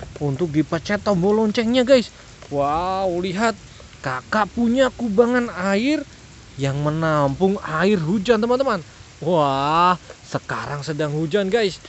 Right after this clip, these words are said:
Kita mau mencuci mainan ini ya, teman-teman. Yuk, langsung kita cuci, guys. Wow, lihat, teman-teman.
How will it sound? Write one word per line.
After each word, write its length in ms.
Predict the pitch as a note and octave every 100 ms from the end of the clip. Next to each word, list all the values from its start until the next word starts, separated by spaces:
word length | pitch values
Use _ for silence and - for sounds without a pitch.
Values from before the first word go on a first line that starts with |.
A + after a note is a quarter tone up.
| - - -
Kita 480 | B2+ A#2+ - C#3+ D3+
mau 400 | D3 B2+ D3+ F#3+
mencuci 800 | E3+ D3+ C#3+ C#3+ B2 - B3+ C4+ - - -
mainan 480 | B2+ B2+ C#3+ G3+ G3
ini 240 | C4+ D4
ya, 80 | C4
teman-teman. 320 | C#4+ D4+ B3+ C#3+ - - -
Yuk, 160 | G#3 -
langsung 480 | B2+ B2+ - G3+ F3+
kita 240 | G3 E3+
cuci, 240 | - F#3+
guys. 320 | A#3+ C4+ G#3 - - - - - - - - - - - - - - - - - - - - - - - - - - - - - - - - - - - -
Wow, 480 | B2+ E3+ E3+ D3+ C#3+
lihat, 160 | E3+
teman-teman. 480 | F#3+ G#3 A3+ F3+